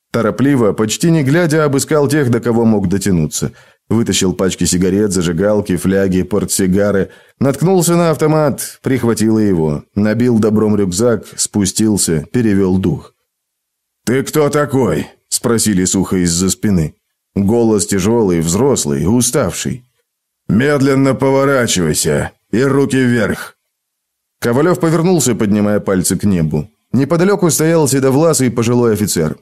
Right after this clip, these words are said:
майор. Лицо его было черным от копоти, плечи дрожали, а лоб вспотел. Офицер сжимал в руках мелко трясущийся автомат. «Откуда взялся?»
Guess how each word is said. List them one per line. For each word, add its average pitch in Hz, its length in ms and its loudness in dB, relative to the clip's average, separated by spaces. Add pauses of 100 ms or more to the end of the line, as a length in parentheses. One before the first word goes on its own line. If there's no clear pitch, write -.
(100)
майор. 110 460 0 (340)
Лицо 113 340 2
его 104 200 2
было 101 240 2
черным 92 460 0
от 90 100 -2
копоти, 82 520 0
плечи 143 400 0
дрожали, 135 420 0
а 135 100 0
лоб 127 260 0
вспотел. 82 640 -2 (360)
Офицер 117 580 0
сжимал 101 460 0
в 107 80 0
руках 107 340 0
мелко 101 400 0
трясущийся 92 760 0
автомат. 87 500 -2 (840)
«Откуда 135 460 0
взялся?» 101 680 0